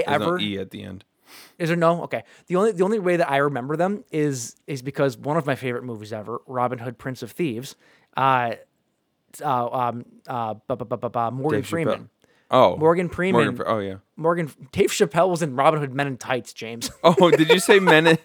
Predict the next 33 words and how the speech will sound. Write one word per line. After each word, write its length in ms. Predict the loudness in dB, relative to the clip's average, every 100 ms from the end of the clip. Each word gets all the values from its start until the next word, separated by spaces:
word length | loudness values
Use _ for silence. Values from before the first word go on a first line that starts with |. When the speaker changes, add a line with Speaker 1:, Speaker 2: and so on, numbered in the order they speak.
| -6
Speaker 1:
<laughs> 140 | -6
did 120 | -4 -2
you 120 | -2
say, 400 | -4 0 0 0 _ _ -20 -20 _ -6
did 160 | -4
you 120 | -2 -2
say 200 | 2 4
Robin 500 | 6 6 6 4 4
Speaker 2:
Prince 60 |
of 120 | 2 2
Speaker 1:
Hood, 80 |
Prince 260 | 0 2 4
of 140 | 2
Speaker 2:
Thieves. 340 | 0 0 0 0
Speaker 1:
Thieves? 20 |
Speaker 2:
Yes. 520 | 0 0 0 -4 -4 -4
Speaker 1:
<laughs> 40 | -8 -6 -4 -4 -2 -4 -4 -8 -14 _ -20 -20 -10
Well, 220 | 0 2
you 140 | 2 4
know 60 |
Speaker 2:
I 20 | 4
Speaker 1:
what 80 |
I 20 | 4
mean. 80 | 4
Speaker 2:
suppose 200 | 2 2
maybe 240 | 0 2
it 40 |
was 100 | 0
the 60 | -2
same, 260 | -4 -4 -4
but 140 | -4
no. 80 | 0
Speaker 1:
Yeah. 140 | 0